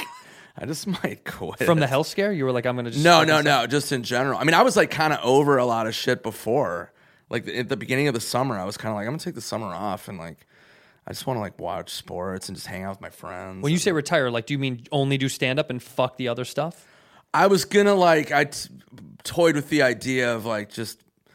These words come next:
Speaker 1: I don't know, moving to Hawaii and, like, writing a book or just something different.
Speaker 2: Yeah. Is that what
Speaker 1: But
Speaker 2: you think you'd do if you stopped?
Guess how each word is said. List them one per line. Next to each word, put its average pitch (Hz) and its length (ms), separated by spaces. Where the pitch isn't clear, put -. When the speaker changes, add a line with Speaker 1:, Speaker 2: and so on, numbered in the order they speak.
Speaker 1:
I 107 120
don't 107 100
know, 95 80
moving 107 300
to 104 60
Hawaii 95 600
and, 82 400
like, 104 200
writing 110 240
a 85 60
book 107 500
or 104 60
just 104 200
something 98 240
different. 90 580
Speaker 2:
Yeah. 131 200
Is 131 60
that 135 80
what 110 80
Speaker 1:
But 107 80
Speaker 2:
you 151 60
think 147 140
you'd 143 100
do 147 160
if 160 120
you 139 60
stopped? 170 400